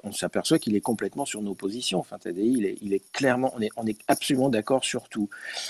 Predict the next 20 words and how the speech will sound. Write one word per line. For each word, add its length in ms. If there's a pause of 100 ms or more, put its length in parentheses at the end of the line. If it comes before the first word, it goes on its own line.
(200)
Mais 200
sa 180
conception 720
de 60
l'intervieweur, 880
son, 320
de 120
son 160
métier 340
de 60
journaliste, 760 (920)
fait 260
qu'il 340
va, 300
il 160
va 140
faire 200
l'avocat 400
du 140
diable. 360